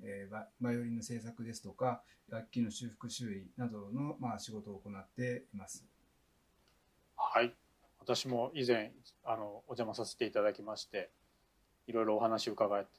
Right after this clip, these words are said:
Speaker 2: とても楽しかったです。
Speaker 1: ああ、その説はどうもありがとうございます。
Speaker 2: <laughs> あの、木材もね、すごくたくさんいっぱい取り揃えられて。
Speaker 1: あ、そうですね。ええ。あの、私の篠崎バイオリン工房で、あの、材木、楽器製作用の材木をですね、タリア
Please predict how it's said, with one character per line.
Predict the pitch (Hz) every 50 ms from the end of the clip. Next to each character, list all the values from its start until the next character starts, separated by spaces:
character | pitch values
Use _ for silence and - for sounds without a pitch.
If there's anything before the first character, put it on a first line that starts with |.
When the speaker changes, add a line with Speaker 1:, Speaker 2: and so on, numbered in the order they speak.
| _ -
Speaker 2:
と | 113 -
て | - 104
も | 107 101
楽 | 101 98 98 98
し | - -
か | - 92
っ | -
た | - 87
で | - -
す。 | - - - - - - -
Speaker 1:
あ | 135 139 131
あ、 | 120
そ | - 139
の | 143
説 | 123 135 127
は | 120 113 104 101
ど | 117
う | 107
も | 104 107
あ | 113
り | 117
が | 110
と | 104 101
う | 98
ご | -
ざ | -
い | - - - -
ま | -
す。 | - - - 175 - -
Speaker 2:
<laughs> | - - - _ - - - - - - - - -
あ | 156
の、 | 156
木 | 147 156 180 214 294 294
材 | 294 185 110
も | 90 90
ね、 | 120 139 139 - - _ _ _ _ _ _
す | _ - -
ご | 131 131
く | 131 - -
た | - - -
く | - -
さ | - 113 104 104
ん | 101
い |
っ | - _ _ _ _ _ _ _ _ _
ぱ | - 104
い | 101 - - _ _ _ _
取 | - 110 107
り | 104
揃 | - - 101 98 95
え |
ら | - - 92 90
れ | 85
て。 | - - -
Speaker 1:
あ、 | - -
そ | - 202
う | 180
で | 139
す | - -
ね。 | 139 139
え | 147 147 127 - -
え。 | -
あ | 151 147
の、 | 151 151 147
私 | 151 143 185 180 180 180
の | 180 175 170 170 165 165 160 160 156 151
篠 | - 180 185 175
崎 | 170 147 127 131
バ | 123 127
イ | 127
オ | 131 131
リ | 131
ン | 131 123
工 | - 143 131
房 | 117 117 107
で、 | 107 104 101
あ |
の、 | 101 101
材 | 98 123 131 139
木、 | 139 139 131 131 - 131 131 131 131 131 131 131 - -
楽 | - 135 127 -
器 | - 143
製 | - 147 139
作 | 139 143 135 - 139
用 | 135
の | 131 120
材 | 127 131 131
木 | 127 127 123 127 139
を | 127 110
で | 98
す | 98 - - 123
ね、 | 120 117 - - - - - - _ -
タ | 143 139
リ | 135 135 135
ア | 135 131 127 131 127 127 127 123 123 123